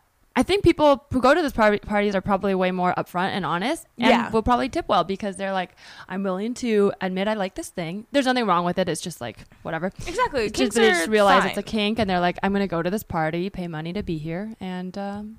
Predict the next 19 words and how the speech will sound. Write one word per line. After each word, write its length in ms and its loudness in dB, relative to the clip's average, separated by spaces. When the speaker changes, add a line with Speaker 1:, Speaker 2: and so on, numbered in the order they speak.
Speaker 1:
that's 160 -12
cool. 320 0
Like, 120 -2
Speaker 2:
Yeah. 60 0
Speaker 1:
you're 100 0
so 240 -4
self-aware. 720 -10
Speaker 2:
And 80 -2
that's, 100 -2
like, 100 0
a 120 -2
great 240 0
transactional 640 -4
thing. 140 -12
Th-, 320 -18
Speaker 1:
Yeah. 160 -2
Speaker 2:
and, 100 2
and 160 2
I 280 2